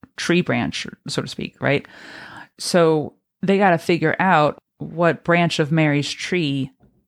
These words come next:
is this guy a part of? Is he part of Jane's? Is he a part of, you know,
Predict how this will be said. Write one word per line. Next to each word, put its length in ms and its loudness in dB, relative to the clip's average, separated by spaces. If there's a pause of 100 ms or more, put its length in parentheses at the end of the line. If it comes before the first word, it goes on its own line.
(180)
is 220 0
this 160 -6
guy 440 0
a 40 -20
part 300 2
of? 240 -4 (240)
Is 220 -2
he 180 0
part 460 0
of 600 0 (540)
Jane's? 720 2
Is 140 -4
he 120 -2
a 80 -2
part 380 0
of, 880 -4
you 80 0
know, 280 0